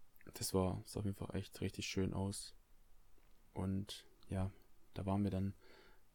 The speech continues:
ja, ich glaub, zwei, drei Stunden oder so waren wir da.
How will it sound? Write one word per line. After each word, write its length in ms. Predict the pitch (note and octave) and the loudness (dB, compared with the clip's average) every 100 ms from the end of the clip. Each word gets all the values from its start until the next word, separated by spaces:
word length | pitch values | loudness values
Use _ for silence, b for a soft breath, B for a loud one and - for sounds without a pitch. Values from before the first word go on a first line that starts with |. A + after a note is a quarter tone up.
| - | -8
ja, 80 | G#2 | -8
ich 100 | - | -2
glaub, 160 | F#2+ - | -4 -4
zwei, 180 | - G2+ | -4 0
drei 160 | G2 | 0
Stunden 360 | - G#2 A2+ A#2 | 2 2 4 2
oder 160 | A#2+ | 0
so 260 | A#2+ A#2+ A#2+ | 2 0 0
waren 180 | A#2+ A#2 | 0 0
wir 60 | A2+ | 0
da. 260 | A2+ A#2 | 0 0